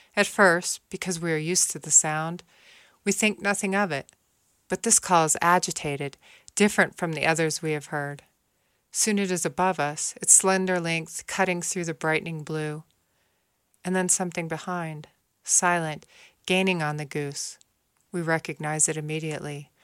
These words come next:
White head and chest, thick body. It's a bald eagle. Still honking, the goose increases its speed. The eagle gains one for every two of the other wing beats.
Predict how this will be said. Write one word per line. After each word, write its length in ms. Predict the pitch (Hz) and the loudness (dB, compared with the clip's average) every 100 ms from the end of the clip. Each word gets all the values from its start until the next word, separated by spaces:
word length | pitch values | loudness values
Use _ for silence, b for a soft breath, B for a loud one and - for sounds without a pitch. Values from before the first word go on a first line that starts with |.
| b b | b b
White 280 | 156 156 - | 0 2 0
head 180 | 160 156 | -2 -4
and 120 | 151 | -6
chest, 500 | - 156 156 - - | -6 -4 -2 -2 -2
thick 240 | 165 - | -6 -4
body. 480 | 156 151 156 160 160 _ _ _ _ _ | 0 0 0 -2 -8 _ _ _ _ _
It's 140 | - | -10
a 60 | 165 | -4
bald 340 | - 156 151 | 0 0 0
eagle. 360 | 156 151 151 151 - _ _ b b b b - | -6 -6 -8 -10 -16 _ _ b b b b 0
Still 300 | - 202 196 | 4 6 6
honking, 560 | 196 185 190 196 180 | 4 2 2 -2 -2
the 80 | 180 | -2
goose 300 | 180 175 - | 0 2 2
increases 560 | 170 - 180 - 165 147 | 0 -4 2 2 2 2
its 140 | - | 4
speed. 500 | - - 170 160 160 b b - | 4 2 -2 -4 -8 b b -10
The 120 | 165 | -2
eagle 280 | 190 185 175 | 0 0 0
gains 580 | 180 170 165 165 - | 0 0 -2 -6 -6
one 320 | 170 175 175 160 | 0 0 0 -4
for 220 | - 170 | -4 -2
every 300 | 175 175 170 | 0 -2 -2
two 360 | - 202 175 | -2 -2 -2
of 100 | 160 | -4
the 140 | 156 156 | -2 -2
other 200 | 156 156 | -2 -4
wing 280 | 160 165 156 | -4 -6 -6
beats. 400 | 151 156 - | -8 -8 -8